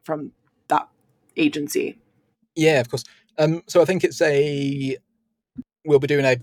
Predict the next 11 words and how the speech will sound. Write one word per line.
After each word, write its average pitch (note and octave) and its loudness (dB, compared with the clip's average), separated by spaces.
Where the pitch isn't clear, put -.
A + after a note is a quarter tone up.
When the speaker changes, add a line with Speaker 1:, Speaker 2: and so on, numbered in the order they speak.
Speaker 2:
a - -12
bit C#3 0
of A#2+ -2
a, A#2+ 4
a B2+ 2
dual B2+ 0
process C#3+ 0
in B2+ -4
terms B2 2
of A#2+ 0
running B2 0